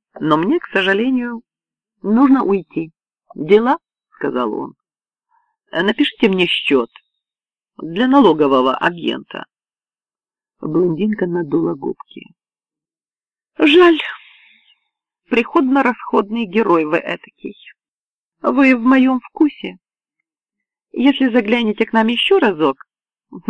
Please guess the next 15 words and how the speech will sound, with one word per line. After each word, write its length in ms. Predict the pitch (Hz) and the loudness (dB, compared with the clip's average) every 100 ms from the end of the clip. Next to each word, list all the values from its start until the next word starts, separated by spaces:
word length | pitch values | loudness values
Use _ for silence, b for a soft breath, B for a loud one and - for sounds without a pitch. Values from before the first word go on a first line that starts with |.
| 190 - | -2 2
то, 180 | 175 | 2
возможно, 460 | 165 175 180 196 302 | 2 0 -2 -4 -2
я 240 | 269 160 | -2 -2
и 80 | - | -4
позволю 560 | - 180 143 131 143 143 | -2 -2 0 -2 0 0
вам 220 | 180 254 | -2 -6
отвезти 520 | - - 139 - 143 | -8 -6 -8 -6 -10
себя 320 | - 165 156 143 | -8 -6 -4 -2
домой". 440 | 147 202 247 370 - _ _ _ _ _ _ _ _ _ _ | -4 -4 -2 -2 -4 _ _ _ _ _ _ _ _ _ _
"Благодарствую, 1300 | - 135 143 151 151 165 202 262 - _ 127 123 143 | -20 -8 -2 0 -2 -4 -4 -4 -6 _ -8 -4 -2
Венера", 520 | 120 127 180 233 202 - _ _ _ _ | -4 -4 -4 -4 -6 -12 _ _ _ _
ответил 420 | - - 110 - | -14 -6 -6 -6
Швенднер. 500 | 107 - 101 - - - _ _ _ _ _ _ - | -12 -12 -14 -16 -20 -20 _ _ _ _ _ _ -6
"Рад 380 | - 277 226 139 | -2 0 -2 -4
бы, 240 | 135 | -6